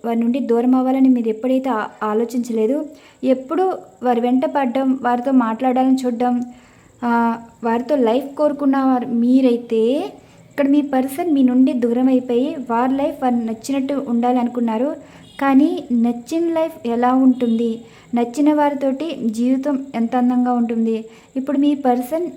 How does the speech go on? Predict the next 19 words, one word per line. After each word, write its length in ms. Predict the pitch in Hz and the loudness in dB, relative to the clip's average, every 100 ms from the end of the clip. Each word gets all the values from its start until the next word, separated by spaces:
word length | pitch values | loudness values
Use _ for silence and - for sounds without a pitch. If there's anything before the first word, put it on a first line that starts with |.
| - - - | -16 -12 -2
మీ 140 | 254 | 0
పిక్స్ 680 | 254 254 262 - - - 262 | 0 -2 -4 -10 -16 -10 0
చూసే 480 | 262 254 269 262 - - | 0 2 0 -2 -4 -8
సిచ్యువేషన్ 560 | 247 - 320 330 339 | -8 -6 -8 -4 -4
కనిపిస్తుందండి. 760 | 285 240 240 233 233 233 302 359 - - - - - - 254 | -2 -2 -2 -4 -2 0 -2 -4 -14 -20 -20 -20 -20 -4 2
మీ 140 | 269 | 6
మొహం 380 | 254 240 285 285 | 6 4 0 0
చూసినా 460 | 302 294 277 294 320 | -4 -4 0 0 0
హ్యాపీ 280 | 269 240 262 | -4 -6 -4
స్మైల్ 300 | 262 262 254 | 0 2 2
వస్తుంది. 640 | 254 254 247 233 233 233 240 - - - | 0 -2 -2 0 2 0 -4 -16 -12 2
మిమ్మల్ని 320 | 262 269 277 | 6 8 6
తలుచుకుంటే 960 | 277 247 240 - 277 262 311 339 - - - 247 | 2 0 0 -2 2 2 0 -4 -10 -20 -8 0
ఏదో 320 | 247 277 294 | 2 2 -2
తెలియని 600 | 285 - - 254 262 262 254 - - - - 240 | -4 -10 -2 2 6 4 2 -4 -18 -20 -12 -6
ఒక 220 | 233 240 233 233 233 | -6 -2 -2 -2 -2
మ్యాజికల్ 540 | 240 247 269 285 320 294 | 2 2 2 -2 -4 -4
ఫీల్ 260 | 269 254 | 0 0
అండి. 380 | 233 226 285 359 | 2 0 -2 -4